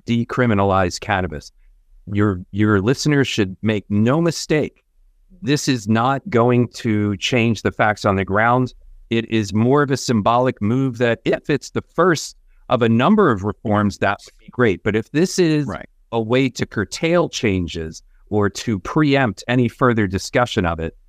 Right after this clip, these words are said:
Speaker 1: then it's, it's actually a negative.
Speaker 2: And symbolic is exactly the way to describe it. We've talked so much about the le-, the, the, the, we have various, we have the states Act, we have, uh, the other act that has been done. You know, we, it wasn't,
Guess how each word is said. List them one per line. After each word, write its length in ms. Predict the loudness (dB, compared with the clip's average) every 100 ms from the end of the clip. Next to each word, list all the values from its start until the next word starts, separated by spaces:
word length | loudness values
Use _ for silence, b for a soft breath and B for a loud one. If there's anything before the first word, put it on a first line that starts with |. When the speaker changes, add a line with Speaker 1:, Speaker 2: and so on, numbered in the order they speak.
| -12
Speaker 1:
then 200 | -2 0
it's, 200 | 0 -4 -2
it's 200 | -2 2
actually 520 | 0 0 0 2 2
a 40 |
negative. 380 | 0 -2 -6 -16 _ _ _ _ _ _ _
Speaker 2:
And 220 | 0 0 -2 _
symbolic 540 | -4 -2 4 4 4 2
is 160 | 0
exactly 440 | -2 0 0 0 0
the 80 | 2
way 120 | 2
to 100 | 2
describe 460 | -4 -4 -6 -6
it. 80 | -10
We've 380 | -6 0 2 0
talked 360 | 0 2 2 -2
so 300 | 0 2 4
much 560 | 4 2 0 -4 -14 -20 _ _ _ _
about 400 | 0 2 2 0 -2
the 180 | 0
le-, 260 | 2 2 2
the, 180 | -4 -8
the, 140 | -4 0
the, 220 | 2 0 _ _ _ _ _
we 320 | -4 0 0
have 240 | 2 2 2
various, 420 | 2 4 2 0
we 140 | 0
have 80 | 0
the 80 | -2
states 340 | 0 0 0
Act, 160 | -4 -4
we 120 | -2
have, 300 | 0 0 -2 -6 _ _ _
uh, 200 | -2 0
the 120 | 2 2
other 160 | 4
act 160 | 2 2
that 80 | -2
has 100 | -2
been 140 | 0
done. 240 | 0 0
You 80 | 0
know, 80 | 0
we, 240 | 0 0
it 240 | 0 -2 0
wasn't, 320 | 0 0 -8